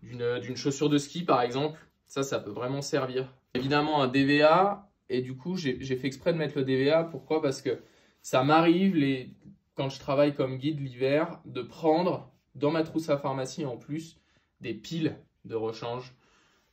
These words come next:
euh, pour les D V A. J'ai tout, j'ai très souvent un bout de cordelette. Alors en fait, c'est mes anciens bouts de corde, hein, que j'ai à la maison. Je prends généralement quatre, cinq mètres, assez facilement. Soit pour faire des relais, soit pour faire une main courante, euh,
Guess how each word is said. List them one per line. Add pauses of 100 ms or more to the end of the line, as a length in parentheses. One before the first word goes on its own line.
(100)
euh,
pour
les
D
V
A. (200)
J'ai
tout,
j'ai
très
souvent
un
bout
de
cordelette. (160)
Alors
en
fait,
c'est
mes
anciens
bouts
de
corde,
hein,
que
j'ai
à
la
maison. (480)
Je
prends
généralement
quatre,
cinq
mètres,
assez
facilement. (560)
Soit
pour
faire
des
relais,
soit
pour
faire
une
main
courante,
euh,